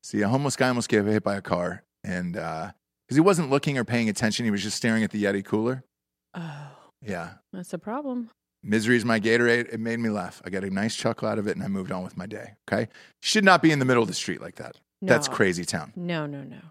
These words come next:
Speaker 1: It was, uh, that's a, that was a four lane road.
Speaker 2: Right.
Speaker 1: Big boy road. You gotta start paying attention, right?
Speaker 2: Right.
Speaker 1: Um, misery, again, misery is my fucking Gatorade.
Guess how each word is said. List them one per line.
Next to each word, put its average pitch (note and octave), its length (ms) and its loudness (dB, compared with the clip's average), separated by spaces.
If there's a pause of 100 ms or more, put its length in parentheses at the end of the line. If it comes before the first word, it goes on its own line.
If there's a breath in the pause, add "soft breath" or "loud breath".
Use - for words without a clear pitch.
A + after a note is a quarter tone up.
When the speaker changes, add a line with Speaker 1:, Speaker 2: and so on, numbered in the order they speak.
(140)
Speaker 1:
It - 60 -6
was, G#2 220 0
uh, G#2 360 4
that's A#2 220 -2
a, - 140 -6
that D#3+ 140 4
was B2 100 0
a G#2+ 40 0
four B2 240 4
lane F2 200 0
road. - 340 -10 (560)
Speaker 2:
Right. E3 480 -2 (500)
Speaker 1:
Big A#3 200 2
boy F3+ 220 10
road. C#3 360 10
You C3 80 2
gotta B2 200 6
start G#2+ 200 4
paying G2 200 2
attention, - 400 -8
right? G2 240 -2 (180)
Speaker 2:
Right. D#3+ 420 -10 (160)
Speaker 1:
Um, G2 500 -2 (520)
misery, A#2+ 360 4
again, C3 380 4
misery B2+ 400 4
is C3 140 0
my B2 180 4
fucking B2 400 2
Gatorade. C3+ 640 4